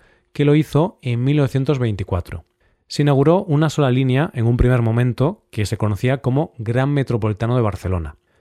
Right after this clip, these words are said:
Unía la ciudad de norte a sur, con dos coma cuarenta y siete kilómetros de longitud y cuatro estaciones. Hoy día, el metro de Barcelona tiene doce líneas con una longitud de ciento setenta kilómetros y ciento ochenta y nueve estaciones.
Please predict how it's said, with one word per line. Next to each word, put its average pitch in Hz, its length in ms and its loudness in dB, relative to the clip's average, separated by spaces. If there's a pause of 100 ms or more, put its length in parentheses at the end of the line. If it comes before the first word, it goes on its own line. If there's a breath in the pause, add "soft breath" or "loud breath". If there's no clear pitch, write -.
(280)
Unía 127 300 0
la 135 80 2
ciudad 127 280 0
de 135 140 -2
norte 127 240 -2
a 113 60 0
sur, 95 340 -6
con 104 220 -2
dos 110 160 -2
coma 120 180 0
cuarenta 113 300 0
y 104 40 0
siete 120 240 -2
kilómetros 113 400 -2
de 117 60 0
longitud 113 540 0 (240)
y 110 100 -6
cuatro 117 240 -2
estaciones. 92 640 -4 (480)
Hoy 127 160 2
día, 131 440 0
el 107 140 -2
metro 110 240 0
de 110 40 4
Barcelona 123 480 0
tiene 113 240 -2
doce 123 280 -2
líneas 131 520 0
con 101 140 -4
una 113 120 2
longitud 117 580 -2
de 104 220 -4
ciento 113 240 -4
setenta 120 320 -2
kilómetros 123 720 0 (360 soft breath)
y 131 140 -2
ciento 170 640 -2
ochenta 113 400 -2
y - 20 -2
nueve 123 140 2
estaciones. 92 640 -6